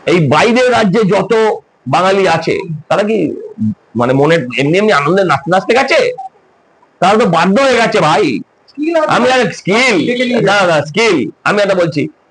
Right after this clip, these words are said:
Speaker 1: এখনো সাড়ে ছ লাখ এবার সব শুদ্ধ মিলে ক্লাস টুয়েলভ পাস ছেলে মেয়ে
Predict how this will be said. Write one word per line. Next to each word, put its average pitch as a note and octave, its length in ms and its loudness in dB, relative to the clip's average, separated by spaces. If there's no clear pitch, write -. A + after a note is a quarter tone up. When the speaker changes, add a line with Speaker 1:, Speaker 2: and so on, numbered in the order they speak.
Speaker 1:
এখনো G#3+ 840 0
সাড়ে F3+ 380 0
ছ G3 160 -4
লাখ F#3 320 0
এবার E3+ 240 0
সব D#3+ 260 -2
শুদ্ধ D#3 300 -2
মিলে D#3 340 0
ক্লাস C#3 240 0
টুয়েলভ C#3+ 280 0
পাস B2 160 0
ছেলে C3+ 220 0
মেয়ে E3 200 -2